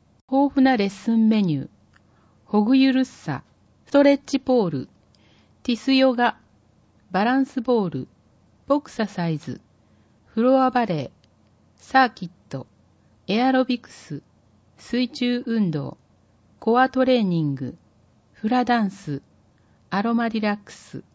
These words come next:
など、他にもいろいろあります。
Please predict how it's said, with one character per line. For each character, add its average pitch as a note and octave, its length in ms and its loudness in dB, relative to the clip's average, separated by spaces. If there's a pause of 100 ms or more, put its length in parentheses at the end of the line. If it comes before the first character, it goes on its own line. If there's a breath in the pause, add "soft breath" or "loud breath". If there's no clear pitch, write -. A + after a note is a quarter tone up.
(140)
な F#3+ 160 -4
ど、 E3 180 -6 (240)
他 - 240 -4
に C4 100 4
も G3 140 0
い C#3+ 80 -2
ろ F3 120 -4
い G3 100 -4
ろ G3+ 140 -6
あ G3 80 -4
り F3+ 140 -6
ま E3+ 180 -6
す。 - 260 -20